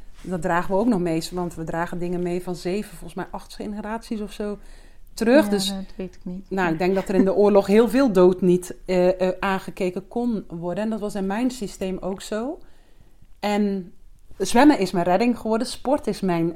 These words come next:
Speaker 1: mijn redding geworden. En mijn troost eigenlijk ook geworden.
Speaker 2: Ja.
Speaker 1: Ehm, maar er was wel heel veel, ja, liefde bevroren geraakt. Mijn hart was letterlijk een stuk daar op slot gegaan.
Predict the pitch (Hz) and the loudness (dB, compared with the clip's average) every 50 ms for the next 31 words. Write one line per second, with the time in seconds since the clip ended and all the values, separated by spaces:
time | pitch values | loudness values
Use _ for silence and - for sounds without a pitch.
0 | - 180 180 170 165 160 165 175 196 214 277 269 254 - - 254 214 214 233 247 | -2 -2 0 0 0 0 2 2 2 2 2 2 0 -2 -4 -6 -4 -2 -2 0
1 | 247 277 320 359 - - - - - - - - - - - - - - 185 180 | 0 0 0 0 -4 -10 -20 -20 -20 -20 -20 -20 -20 -20 -20 -14 -6 -2 0 2
2 | 180 175 180 175 - - 185 185 233 269 - - - - - - 226 240 226 - | 2 2 0 0 2 4 4 6 6 4 0 -2 -8 -6 -4 -2 -4 -4 -2 -4
3 | 247 226 226 - 214 240 233 - - - - - - - 220 208 226 233 240 226 | -4 -4 -2 -2 -2 -2 -4 -6 -12 -12 -12 -10 -6 -4 -2 0 0 0 0 2
4 | 269 302 359 - - - - - - - - 226 226 220 220 208 - 196 202 202 | 2 0 0 -2 -8 -20 -20 -20 -20 -16 -8 -6 -4 -4 -4 -6 -6 -4 -4 -2
5 | 196 196 196 190 185 190 185 185 185 185 180 180 180 175 - - - - - - | -2 -2 0 0 0 0 0 0 0 0 -2 -2 -4 -8 -12 -20 -20 -20 -20 -20
6 | - - - - - - - - - - 196 208 220 208 220 202 - - 196 220 | -20 -20 -20 -18 -18 -18 -16 -14 -8 -4 -2 -2 0 0 0 0 0 2 2 4
7 | 262 277 240 185 196 220 240 262 262 262 - - - 214 202 196 202 202 196 - | 4 4 4 4 2 2 2 2 2 0 -2 -2 -2 -2 0 0 -2 -4 -6 -10
8 | - - - - - - - - - - - 185 185 180 180 185 185 180 214 254 | -16 -18 -20 -20 -20 -18 -18 -18 -16 -10 -6 -4 -4 0 0 0 0 2 0 -2
9 | 247 - 214 175 185 175 - 170 208 240 262 247 185 180 175 - - - 170 - | -2 -2 -6 -6 -6 -6 -6 -4 -2 -2 0 0 0 -2 -4 -8 -8 -6 -4 -2
10 | 170 165 156 165 - 196 180 165 165 196 226 - - 185 180 - 190 180 190 220 | -2 -2 -4 -4 -4 -6 -4 -2 -2 -2 -2 -2 -2 -6 -4 -2 -2 0 0 0
11 | 226 - 202 185 185 - - - 175 - - - 208 202 - - 190 175 170 170 | -2 -2 -6 -6 -6 -6 -8 -10 -10 -10 -6 -6 -6 -6 -4 -4 -2 0 0 -2
12 | 175 170 - - - - - - 240 262 262 269 - - - - - 147 143 135 | -4 -8 -10 -16 -16 -12 -6 -2 0 0 0 -2 -6 -14 -14 -12 -10 -10 -10 -10
13 | 160 180 | -10 -10